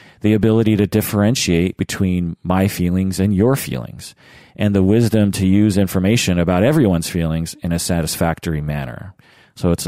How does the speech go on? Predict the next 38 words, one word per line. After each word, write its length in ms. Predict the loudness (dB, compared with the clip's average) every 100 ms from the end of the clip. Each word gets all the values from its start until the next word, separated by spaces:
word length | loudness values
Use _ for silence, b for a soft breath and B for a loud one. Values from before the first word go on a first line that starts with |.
| -6
it's 160 | -8 -6
the 120 | -4
emotional 720 | 0 2 2 2 0 0 0
intelligence 600 | -2 -2 -2 0 -2 -4
of 140 | -6 -6
yourself 480 | -6 -4 -2 -4 -6
and 100 | -6
others, 380 | -4 -4 -6
and, 220 | -8 -12 -14 b b -12
and 180 | -10
the 140 | -6 -2
wisdom 580 | 0 -2 -2 -6 -8 -16 _ -20 -16
associated 680 | -12 -6 -6 -6 -6 -6 -6
with, 220 | -10 -10
with 200 | -12 -10
that. 240 | -12 -14 -18 b b b
Okay, 260 | -4 -4 -4
so 140 | -4
now 260 | 0 2 2
finally, 480 | 0 0 2 2 2
social 460 | 2 0 0 0
skills. 420 | -2 -4 -6 -6 -2
How, 320 | 0 2 2
how, 360 | 0 2 2 0
how 200 | -2 0
might 200 | 0 2
we 120 | 0
define 500 | 0 -2 -2 -2 -4
social 360 | -2 0 0 -2
skills? 280 | -6 -8 -6
There's 160 | -4
many 220 | 0 0
definitions. 800 | 0 0 -2 -2 0 0 -2 -6 B B B B B B B -12
Uh, 320 | -8 -6 -4
the, 220 | -2 -2
there, 560 | -4 -2 0 2 0 -2
you 140 | -6 -6
know, 300 | -4 -4